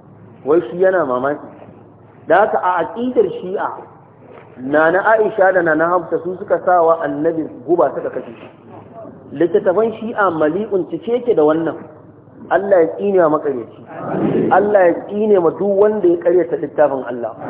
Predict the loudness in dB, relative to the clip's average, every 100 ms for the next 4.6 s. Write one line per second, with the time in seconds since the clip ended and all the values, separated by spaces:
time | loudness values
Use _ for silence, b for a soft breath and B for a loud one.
0 | -6 -2 -2 -2 2 2 4 2 2 0
1 | 2 4 4 4 4 2 2 2 0 0
2 | 0 0 0 2 0 2 0 0 2 2
3 | 4 2 0 0 0 0 0 0 0 0
4 | 0 0 -2 -4 -4 -6